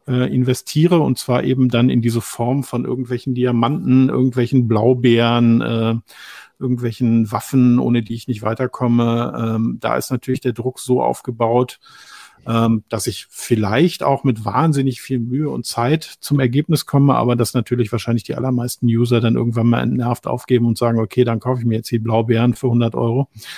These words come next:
Äh, und, und dann ist, solange das Erwachsene tun, ist das sicherlich kein Problem, aber wir haben eben auch rausgefunden, dass das extrem verbreitet ist bei Sachen, die zum Beispiel ab vier freigegeben sind und da ist es natürlich extrem fragwürdig.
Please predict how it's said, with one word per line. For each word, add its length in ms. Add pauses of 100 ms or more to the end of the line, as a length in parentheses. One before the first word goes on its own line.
(580)
Äh, 60
und, 640
und 120
dann 140
ist, 140
solange 240
das 100
Erwachsene 400
tun, 300
ist 160
das 100
sicherlich 320
kein 240
Problem, 380
aber 140
wir 60
haben 120
eben 160
auch 100
rausgefunden, 540
dass 140
das 140
extrem 380
verbreitet 560
ist 240
bei 140
Sachen, 240
die 100
zum 140
Beispiel 260
ab 140
vier 240
freigegeben 640
sind 200
und 140
da 100
ist 140
es 120
natürlich 400
extrem 380
fragwürdig. 720